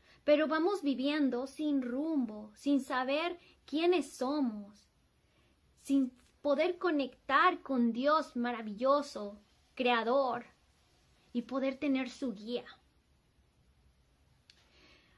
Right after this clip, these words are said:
Por eso les hago tanto reforzamiento en esto de la cebolla.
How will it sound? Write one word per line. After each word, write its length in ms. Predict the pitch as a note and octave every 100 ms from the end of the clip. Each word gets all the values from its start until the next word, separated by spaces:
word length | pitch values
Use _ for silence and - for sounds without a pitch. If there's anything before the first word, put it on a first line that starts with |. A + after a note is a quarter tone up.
| _ _ _
Por 160 | - D#4+
eso 340 | F4 G#4 G4+ -
les 160 | C4 C#4
hago 260 | C#4+ D4+
tanto 480 | D4+ D4 E4 D#4+ E4
reforzamiento 1300 | C#4+ C#4 B3+ A#3+ A#3 C4 G#3 A#3 B3 C4 B3 B3 A#3+
en 180 | B3 A3+
esto 280 | A#3+ - C4+
de 140 | A#3
la 140 | - -
cebolla. 640 | - A3 G#3+ A#3 - A#3+